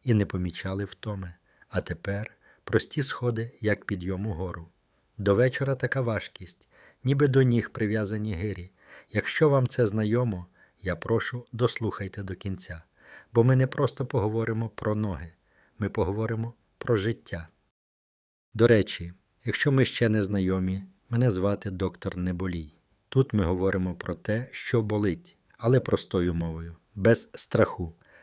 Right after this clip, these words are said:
без зверхності. Якщо ви з нами не вперше, дякую, що повернулись. А якщо вперше, просто послухайте. Можливо, це відео допоможе вам краще зрозуміти своє тіло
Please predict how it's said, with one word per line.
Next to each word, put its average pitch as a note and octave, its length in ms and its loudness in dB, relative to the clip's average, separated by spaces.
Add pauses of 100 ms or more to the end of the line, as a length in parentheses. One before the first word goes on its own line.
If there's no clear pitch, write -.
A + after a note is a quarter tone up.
(160)
без G#2 360 4
зверхності. F2+ 880 0 (320)
Якщо C#3+ 260 6
ви D3+ 100 10
з A#2+ 60 4
нами B2+ 240 8
не A#2 100 6
вперше, B2 580 2 (140)
дякую, G#2 600 4
що - 200 -6
повернулись. F2 760 -4 (240)
А G#2 100 -2
якщо F#2+ 260 4
вперше, - 480 -2 (260)
просто - 380 6
послухайте. - 720 -8 (200)
Можливо, C3 440 6
це C3+ 200 2
відео F#2+ 340 4
допоможе G#2+ 500 0
вам G#2 180 0
краще G2+ 500 0
зрозуміти F#2 580 -4
своє E2+ 320 -6
тіло D#2+ 340 -14